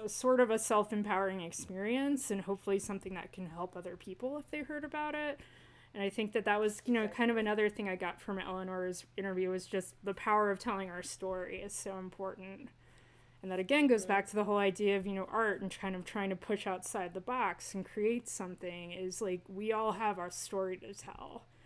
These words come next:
So trying to find that story and what does that say about our humanity beyond,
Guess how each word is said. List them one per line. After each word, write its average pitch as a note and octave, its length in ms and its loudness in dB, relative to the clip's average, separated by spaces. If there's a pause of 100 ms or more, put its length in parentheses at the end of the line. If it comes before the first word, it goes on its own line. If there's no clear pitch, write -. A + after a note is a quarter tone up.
(440)
So - 160 -4
trying G3 300 0
to G3 40 2
find F#3+ 460 0
that F3+ 200 -2
story F#3+ 800 4
and F#3 440 -4 (340)
what G3 200 -2
does G3 120 -4
that F#3+ 200 -2
say G3 260 4
about F3+ 220 0
our F3+ 200 -4
humanity F#3 960 -4 (560)
beyond, F3+ 680 -2